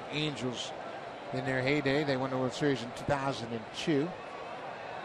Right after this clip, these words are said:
Salmon was a terrific two-way player. And then Darren Erstad, Garrett Anderson, and Adam Kennedy came out to receive the first pitches from the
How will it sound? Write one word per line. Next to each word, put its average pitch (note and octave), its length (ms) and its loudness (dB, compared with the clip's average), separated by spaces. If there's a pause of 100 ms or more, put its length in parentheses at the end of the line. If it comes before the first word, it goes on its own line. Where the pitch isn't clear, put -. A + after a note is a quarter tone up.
(920)
Salmon D#3+ 540 2
was C#3 180 4
a C3 200 6
terrific C#3+ 640 4 (160)
two-way C#3+ 380 6 (140)
player. D#3 360 4 (720)
And C3 140 2
then E3 300 4
Darren F#3 240 6
Erstad, D#3+ 580 4 (180)
Garrett E3+ 260 6
Anderson, D#3 760 4
and C3+ 200 4
Adam D#3+ 220 6 (180)
Kennedy G3 380 4 (140)
came C#3+ 180 4
out D3+ 200 4
to C#3 60 2
receive C#3 600 6
the C#3 160 4
first D3 400 -2
pitches F3 280 2
from B2+ 220 -2
the A#2+ 160 2